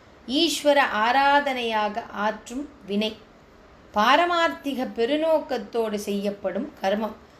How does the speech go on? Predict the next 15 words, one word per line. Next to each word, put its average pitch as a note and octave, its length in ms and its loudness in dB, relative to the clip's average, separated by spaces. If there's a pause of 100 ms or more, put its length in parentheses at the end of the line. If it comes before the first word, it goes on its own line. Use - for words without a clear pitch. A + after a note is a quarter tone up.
(160)
ஆகிய G3 500 -4
இவையாவும் G#3 720 2
யஜ்ஞம் G#3 460 -4
என்று G3+ 440 -6
அழைக்கப்படுகின்றன. F#3+ 960 -4 (1600)
போர் D#4 300 6
புரிவதை A#3+ 640 -2 (100)
ஒருவன் A#3 340 -4
உலக C4+ 440 2
நன்மைக்காக A#3+ 840 0
என்று G3+ 580 -4 (440)
செய்வானாகில், A3+ 840 -2 (720)
பொருளீட்டுவதையும் B3 1040 0 (260)
பயிர்த்தொழில் C#4+ 680 0
செய்வதையும் G3 680 -6